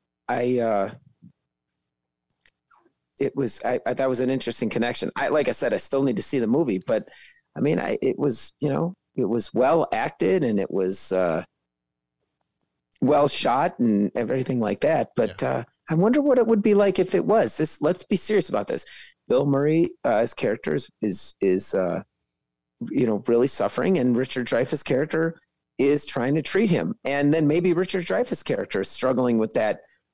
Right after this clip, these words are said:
Speaker 1: You know, show us some of that work-life balance struggle, right? "Hey, I'm losing my family. I can't,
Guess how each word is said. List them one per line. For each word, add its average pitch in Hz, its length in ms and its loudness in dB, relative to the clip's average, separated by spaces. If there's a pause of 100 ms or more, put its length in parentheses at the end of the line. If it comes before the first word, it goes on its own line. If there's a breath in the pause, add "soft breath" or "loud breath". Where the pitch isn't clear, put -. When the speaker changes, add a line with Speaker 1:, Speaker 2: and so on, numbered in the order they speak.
(160)
Speaker 1:
You 165 100 0
know, 147 120 0
show 165 240 0
us 185 100 0
some 170 220 -2
of 165 60 -2
that 156 200 0
work-life 147 480 -2
balance 139 420 -2
struggle, - 520 -4 (200)
right? 120 340 0 (320 soft breath)
"Hey, 156 280 0
I'm 120 200 2
losing 143 320 2
my 113 120 0
family. 101 520 -2
I 85 80 -4
can't, 135 320 -2